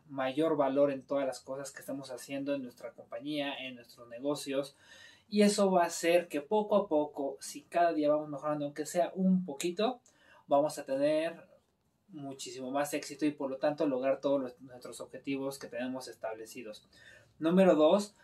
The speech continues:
capacitarte, ser el mejor. Que estés tan capacitado, que tengas tanto conocimiento, que sea imposible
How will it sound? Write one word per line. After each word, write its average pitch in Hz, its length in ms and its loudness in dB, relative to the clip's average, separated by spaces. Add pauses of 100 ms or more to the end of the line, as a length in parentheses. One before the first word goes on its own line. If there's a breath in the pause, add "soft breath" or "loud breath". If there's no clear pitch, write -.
(140 soft breath)
capacitarte, 143 920 0
ser 175 300 2
el 175 100 0
mejor. 135 380 -2 (320 soft breath)
Que 190 120 0
estés 190 500 -2
tan 233 220 0
capacitado, 185 680 2
que 156 100 -6
tengas 170 380 -6
tanto 208 320 0
conocimiento, 165 880 0 (380 loud breath)
que 185 320 6
sea 180 220 2
imposible 185 920 2